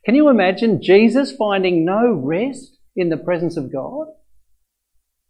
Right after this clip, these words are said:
Imagine the agony, imagine the pain. And he said, but, um, he said, "Yet you brought me out of the womb. You made me trust in you,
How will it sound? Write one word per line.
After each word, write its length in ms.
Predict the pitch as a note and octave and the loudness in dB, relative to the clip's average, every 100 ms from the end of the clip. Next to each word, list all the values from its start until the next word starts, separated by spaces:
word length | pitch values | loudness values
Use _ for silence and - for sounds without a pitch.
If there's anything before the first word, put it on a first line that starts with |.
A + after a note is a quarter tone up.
| _ | _
Imagine 460 | G3+ A#3+ C4+ B3+ A3+ | -2 0 0 2 2
the 220 | G3+ - | 0 0
agony, 480 | G#3 B3 A3 F3 D#3 | 0 2 2 2 2
imagine 680 | F3+ F3 A3+ A3+ G#3 F#3+ E3 | 0 0 0 0 0 0 -2
the 100 | F3 | -6
pain. 720 | - G3+ G#3+ D3 F2+ - - _ _ _ _ - - - - _ - _ | -4 -4 -2 -4 -6 -14 -20 _ _ _ _ -20 -20 -20 -20 _ -20 _
And 120 | F#3 | -2
he 60 | F#3+ | 0
said, 340 | - G#3 E3 - - - | 2 0 0 -6 -10 0
but, 240 | F#3+ F#3+ | 0 4
um, 380 | F3 E3 D3+ - - _ _ _ | 4 4 0 -12 -20 _ _ _
he 120 | - E3 | -4 -2
said, 280 | F#3 E3 | 0 -2
"Yet 420 | D#3+ G#3+ A#3+ - - | 4 6 6 -2 -6
you 200 | E3 D#3+ | 2 2
brought 360 | C#3 G3 A3+ | 4 4 4
me 200 | G3+ E3+ | 2 0
out 260 | F3+ G#3 G#3+ | 2 0 0
of 120 | D#3 | 0
the 80 | D3+ | 0
womb. 540 | C#3 F3+ A3+ F3 - - _ _ _ _ _ _ _ - | 0 0 0 -2 -8 -18 _ _ _ _ _ _ _ -2
You 160 | F3 | 0
made 260 | F3 G3+ G#3+ | 4 2 2
me 120 | F3+ | 0
trust 500 | D#3+ - G#3+ A#3 - | -2 -4 -4 -4 0
in 160 | E3+ D3+ | 2 2
you, 340 | B2+ G#2+ - | 0 -2 -8